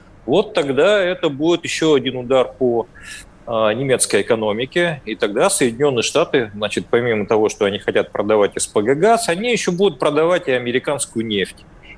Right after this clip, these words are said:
или регулировать эти рынки. Поэтому выступают вот эти маленькие страны,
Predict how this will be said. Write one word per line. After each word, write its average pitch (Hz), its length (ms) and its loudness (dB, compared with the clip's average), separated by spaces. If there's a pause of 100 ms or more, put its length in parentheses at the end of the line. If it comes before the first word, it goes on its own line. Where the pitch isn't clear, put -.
или 170 200 4
регулировать 131 720 2
эти 120 180 -6
рынки. 104 460 -2 (720)
Поэтому 151 720 0
выступают 156 600 0
вот 131 120 -4
эти - 160 -8
маленькие 117 500 0
страны, 107 580 0